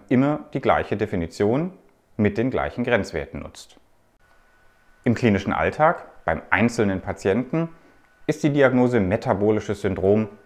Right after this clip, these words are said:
nicht besonders hil-, hilfreich. Erhöhte Blutfette, erhöhten Blutdruck oder Diabetes muss man behandeln, egal ob man übergewichtig ist oder nicht. Dabei ist auch wichtig,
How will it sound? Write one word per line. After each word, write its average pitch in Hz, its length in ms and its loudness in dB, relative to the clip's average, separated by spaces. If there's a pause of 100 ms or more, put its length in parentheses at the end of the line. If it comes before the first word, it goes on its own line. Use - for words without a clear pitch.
nicht 104 240 -2
besonders 80 460 -6
hil-, 80 160 -8 (100)
hilfreich. - 560 -6 (720)
Erhöhte 104 300 0
Blutfette, 143 760 0 (400)
erhöhten 107 360 -2
Blutdruck 107 360 -2
oder 101 160 0
Diabetes 92 720 -2 (200)
muss 131 280 0
man 87 180 -2
behandeln, 71 440 -6 (420)
egal 120 480 4
ob - 140 -6
man 85 100 -6
übergewichtig 104 600 -2
ist - 200 -10
oder 95 140 -2
nicht. 92 340 -6 (1160)
Dabei 87 220 -2
ist - 140 -6
auch 95 120 -2
wichtig, 104 380 -4